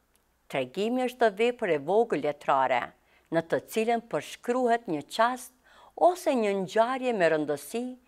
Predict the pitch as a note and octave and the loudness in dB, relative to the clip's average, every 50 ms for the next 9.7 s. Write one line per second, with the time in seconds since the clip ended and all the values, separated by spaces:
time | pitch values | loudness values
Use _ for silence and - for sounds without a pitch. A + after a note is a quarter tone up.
0 | _ _ _ _ _ - D#3+ D3+ D#3+ D#3 D3+ D3 C#3+ F3 G#3 A#3 A#3 - - A3 | _ _ _ _ _ -6 2 6 8 8 8 6 2 -2 -2 -2 -2 0 0 -2
1 | - - - - D#3+ E3 E3 D#3+ D3+ C#3+ C#3+ C#3 C#3+ B2 C3 C#3 D#3+ G3 A#3 B3 | 0 2 2 2 2 2 0 -2 -4 -4 -6 -4 -2 -2 0 2 2 4 4 4
2 | B3+ B3 A#3+ A#3+ B3+ B3 _ _ - - - - _ _ - - F#4+ G4 F#4 D4+ | 2 0 -4 -6 -10 -14 _ _ -20 -20 -20 -20 _ _ 0 2 2 4 4 2
3 | C4 C4+ C4 - - F3 E3 - - - D#3 D3+ D#3 D#3 D3+ C#3+ C#3+ C3 - - | 2 2 0 2 2 2 2 2 0 0 0 2 2 2 2 0 0 -4 -6 -6
4 | C3 A#2+ G2+ - - _ _ _ _ _ - - - - _ _ _ - F4+ F#4 | -6 -6 -6 -8 -14 _ _ _ _ _ -20 -20 -20 -20 _ _ _ 0 4 6
5 | F#4 F4+ D4+ A3+ A3 B3+ C4 C4 B3+ A#3+ G#3 F3+ D3+ D#3 D#3 D3+ - - - - | 6 6 6 4 2 2 2 2 -2 -4 -4 -4 -2 -2 -2 -2 -4 -6 -8 -6
6 | C4 C4 C4 C4 - _ _ _ _ _ _ _ - - A#3 A#3 A#3 - - - | -6 -6 -6 -10 -14 _ _ _ _ _ _ _ -2 0 0 0 0 -2 2 4
7 | F4 F4+ E4 C#4+ G#3 G3+ G3 F#3+ G3 G3+ F#3 F#3+ F#3 E3+ D3+ D3 C#3+ - D#3 C#3 | 4 6 6 4 4 4 4 4 2 0 0 -2 -2 0 -2 -2 -2 -2 -2 -4
8 | - - - G#3 A#3+ C4 C4 B3 B3+ B3 B3 A#3+ B3 _ - - - _ _ - | -4 0 4 6 6 6 6 2 0 -2 -2 -4 -6 _ -20 -20 -20 _ _ -2
9 | D#3+ D#3+ D#3+ D#3 C#3+ - - - C3+ - C3+ - - | 0 0 0 -2 -2 -2 2 4 4 4 2 0 -8